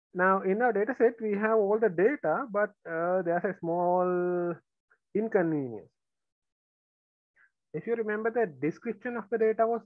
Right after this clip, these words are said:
in a separate file in the web page. And the numbers were on a separate file, which was the text file that I showed you. So if I want to say, get the displacement of a particular sample, I have to find which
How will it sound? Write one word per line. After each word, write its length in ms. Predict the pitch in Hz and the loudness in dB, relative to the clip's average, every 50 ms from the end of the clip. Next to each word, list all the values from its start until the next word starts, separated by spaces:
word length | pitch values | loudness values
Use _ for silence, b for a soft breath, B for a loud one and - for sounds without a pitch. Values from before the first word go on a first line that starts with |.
| - - - | -12 -10 -6
in 320 | 208 196 208 214 220 226 | -4 -4 -2 -4 -2 -2
a 120 | 240 233 - | -2 -2 -2
separate 480 | - 196 190 190 202 190 185 165 - - _ | -2 -2 -2 0 0 2 2 2 0 -2 _
file 240 | - 123 113 110 104 - _ _ _ _ _ _ _ _ _ _ _ _ _ _ _ | -8 -6 -6 -8 -10 -14 _ _ _ _ _ _ _ _ _ _ _ _ _ _ _
in 100 | 170 175 | -4 0
the 100 | 180 180 | 0 0
web 180 | 160 170 165 165 - | 2 2 0 0 -2
page. 260 | - 127 - - - _ - _ _ _ _ _ _ _ _ _ _ _ _ _ _ _ _ _ _ | -6 -6 -6 -8 -14 _ -20 _ _ _ _ _ _ _ _ _ _ _ _ _ _ _ _ _ _
And 120 | - 156 156 | -6 -4 -2
the 60 | 147 | 2
numbers 400 | 147 151 175 202 214 247 247 240 - | 2 2 2 2 0 0 -2 0 -2
were 260 | 254 240 233 233 233 | 0 0 0 0 0
on 80 | 233 254 | -2 -4
a 80 | 269 226 - | -6 -4 -4
separate 460 | 220 208 196 208 208 208 208 196 202 _ | -4 -4 -2 -2 -2 -2 -2 -4 -6 _
file, 180 | - 185 196 214 | -2 -2 -2 0
which 200 | 208 190 185 190 - | -2 -4 -4 -2 -4
was 120 | 190 175 - | -6 -4 -2
the 160 | - 202 202 196 | -2 -2 0 0
text 220 | 190 180 175 - - - | -2 -4 -6 -6 -4 -2
file 220 | 170 165 170 165 | -2 0 0 0
that 160 | 165 165 165 - | -2 -4 -4 -2
I 120 | 151 151 147 151 | -4 -6 -6 -6
showed 240 | - 180 175 156 139 127 | -6 -6 -6 -6 -8 -8
you. 180 | 123 120 - - _ _ _ _ - - _ _ _ _ _ - | -12 -14 -14 -18 _ _ _ _ -20 -20 _ _ _ _ _ -2
So 80 | 170 | 0
if 220 | 170 165 160 - 208 | 0 0 0 0 0
I 160 | 202 202 196 | 0 2 0
want 180 | 202 202 202 | 0 -2 -2
to 80 | 190 180 | -4 -4
say, 420 | - 202 196 190 190 185 185 170 170 _ _ _ - - - - | -2 0 0 2 2 2 0 -2 -4 _ _ _ -20 -20 -6 -2
get 360 | 165 170 170 165 160 160 156 | 0 0 0 -2 -6 -8 -2
the 200 | 170 175 175 170 160 | 0 2 2 2 2
displacement 840 | 160 165 165 - - 202 202 196 185 196 - _ 147 135 123 110 - _ - | 0 -2 -2 -4 -2 0 2 2 0 0 -4 _ -4 -4 -4 -6 -10 _ -10
of 140 | 151 - - | -8 -6 -4
a 80 | 160 | -4
particular 400 | 160 - 151 151 165 170 180 170 - | -2 -2 -2 -2 -2 -2 -4 -4 -2
sample, 520 | - 165 170 170 160 135 - 143 180 185 | 0 0 0 0 0 -2 -2 -2 0 0
I 80 | 165 151 | 0 0
have 240 | 147 175 170 185 | 0 -2 -2 -2
to 60 | 185 180 | -4 -4
find 360 | - 175 175 190 196 175 147 | -4 -4 -2 -2 -4 -2 -2
which 180 | 160 185 190 | -2 -2 -2